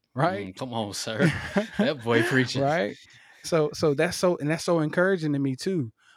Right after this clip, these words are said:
Speaker 1: because, um, you know, wh-, who I represent, it holds weight, right? And he
Speaker 2: Mm.
Speaker 1: already, he chose me. Like, I didn't, I didn't choose, you know how you apply for a job? I didn't apply for this, right? He
Speaker 2: Mm.
Speaker 1: chose me,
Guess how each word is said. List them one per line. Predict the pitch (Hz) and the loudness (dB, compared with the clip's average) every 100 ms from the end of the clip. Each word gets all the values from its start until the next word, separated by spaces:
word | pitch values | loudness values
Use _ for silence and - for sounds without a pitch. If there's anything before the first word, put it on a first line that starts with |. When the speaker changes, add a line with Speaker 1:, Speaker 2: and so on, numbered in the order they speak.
| - | -8
Speaker 1:
because, | 127 131 143 131 123 120 _ _ _ - | -6 -2 -2 0 -2 -6 _ _ _ -10
um, | 131 120 117 123 | -10 -8 -10 -4
you | 139 | -2
know, | 131 123 117 120 _ _ | -2 -2 -6 -8 _ _
wh-, | 147 - _ - | -18 -18 _ -10
who | 139 160 | -4 -2
I | 143 | 0
represent, | 143 156 139 135 190 160 - _ _ _ | 0 0 -2 -4 -6 -6 -10 _ _ _
it | - 147 | -4 -2
holds | 160 139 107 | -2 -2 -4
weight, | 123 202 - - _ _ _ _ - | -6 -4 -6 -8 _ _ _ _ -8
right? | 127 170 185 92 92 90 | -6 -6 -8 -14 -16 -6
And | 135 | -6
he | 185 | -2
Speaker 2:
Mm. | |
Speaker 1:
already, | 196 170 156 | 0 0 -2
he | 170 240 | -6 -2
chose | - 180 151 | 0 0 0
me. | 160 247 196 113 127 | -2 -2 -2 -4 -6
Like, | 131 135 | -6 -4
I | 151 | -4
didn't, | 220 160 | -6 -6
I | 180 | -6
didn't | 226 196 | -6 -6
choose, | - 220 202 | -6 -4 -4
you | 175 | -4
know | 226 | -4
how | 170 | -4
you | 170 170 | -4 -4
apply | - 160 151 | -6 -2 -2
for | 151 156 | 0 -2
a | |
job? | 147 160 - | 0 -2 -4
I | 240 | -6
didn't | 262 | -6
apply | 127 - 127 | -4 -2 -2
for | - | -4
this, | 117 247 - - _ _ _ _ - | -6 -6 -10 -20 _ _ _ _ -6
right? | 180 202 | -4 -2
He | 190 | -4
Speaker 2:
Mm. | 190 | -2
Speaker 1:
chose | - 214 240 170 | -2 0 -2 -2
me, | 143 110 117 | -2 -4 -10